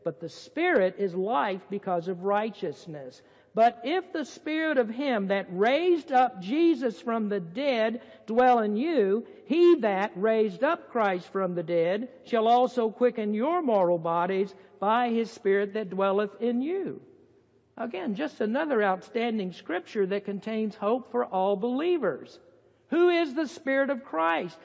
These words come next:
Well, he is the one that conceived Jesus in the womb. He sustained him in his temptation. He succored him throughout his ministry.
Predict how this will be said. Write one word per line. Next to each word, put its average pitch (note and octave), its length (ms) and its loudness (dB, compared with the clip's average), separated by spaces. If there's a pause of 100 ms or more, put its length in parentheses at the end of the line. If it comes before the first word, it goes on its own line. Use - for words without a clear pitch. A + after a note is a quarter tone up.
(240)
Well, B3 140 2
he D4+ 160 4
is D4 120 0
the C#4+ 100 -2
one B3+ 320 2
that C4 180 -2
conceived C#4+ 760 -2 (380)
Jesus B3+ 560 2
in G#3+ 200 -2
the G3+ 80 0
womb. B3+ 600 2 (220)
He B3+ 120 0
sustained C#4 800 0
him G3+ 240 0 (180)
in D#4 220 2
his B3+ 260 2
temptation. G3 720 -4
He A#3+ 140 2
succored D#4 480 -2
him A3+ 220 -2
throughout A#3+ 420 0
his G#3 220 -4
ministry. G3+ 540 -4